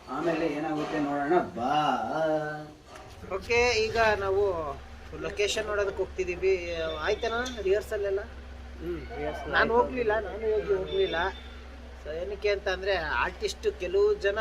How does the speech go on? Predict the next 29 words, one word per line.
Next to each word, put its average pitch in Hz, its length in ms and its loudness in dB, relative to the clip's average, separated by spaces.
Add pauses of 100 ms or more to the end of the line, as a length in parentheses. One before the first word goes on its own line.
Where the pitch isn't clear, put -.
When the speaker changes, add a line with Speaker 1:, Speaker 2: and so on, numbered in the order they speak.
(100)
Speaker 2:
ಬಂದಿದ್ರು 190 400 4
already, 202 220 0
ಅವ್ರಿಗೆಲ್ಲ 185 380 2 (260)
ಪ್ರಾಕ್ಟೀಸ್ 147 600 -6
ಟ್ರೈನಿಂಗ್ 202 500 -4
ಟ್ರೈನ್ 196 260 -2
ಮಾಡಿದೀವಿ 196 440 4
ನಾವು. 170 520 -8 (560)
So, 170 180 -4
ಇನ್ನು 170 140 -6
ಸ್ವಲ್ಪ 190 320 -2
ಅವರೇ 180 560 4
ಬಂದಿದ್ದಿದ್ದು. 214 580 -2
So, 214 220 -6
ಅದೇ 170 400 -2
ಡೈಲಾಗ್ನ 202 440 0 (560)
ಇದ್ 156 180 -16
ಮಾಡ್ಸಿದ್ರು 175 440 -8
ಇವರು. 156 140 -8
ಯಾಕಂದ್ರೆ 160 580 -10
Speaker 1:
ಪ್ರಾಕ್ಟೀಸ್ 180 360 -4
Speaker 2:
ಇಲ್ಲಿ 175 220 -8 (500)
ಡ್ಯಾಡಿನೂ 196 340 2
ಇರ್ಲಿಲ್ಲ, 196 440 2
ಮತ್ತೆ 185 300 -4
ನಮ್ಮ 165 160 -10
ಚೆರಿ 180 260 -2
ಒಬ್ಬನೇ 175 300 -6
ಇದ್ದ. 165 200 -10